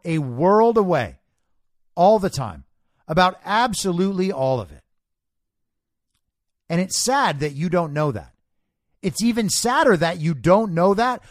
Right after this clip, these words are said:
while thinking that you're the smart person in the room. Now, naturally, Joe Biden's administration is making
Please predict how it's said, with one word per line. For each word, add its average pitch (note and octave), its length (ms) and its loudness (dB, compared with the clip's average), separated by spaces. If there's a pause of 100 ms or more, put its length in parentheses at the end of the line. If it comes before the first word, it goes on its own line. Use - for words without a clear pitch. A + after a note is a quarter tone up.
(160)
while C4+ 520 4
thinking D#3 680 -6 (580)
that A#3 220 2
you're C4+ 240 4
the C4 100 -2
smart D#4 420 -4
person C#3 320 -4
in B2 120 -2
the A2+ 100 -4
room. F#2 300 -10 (800)
Now, D#3+ 160 0
naturally, D3+ 800 -2 (340)
Joe F#3 260 0
Biden's G#3 500 0
administration D3 960 -6 (440)
is A#2+ 240 -8
making E3+ 720 -6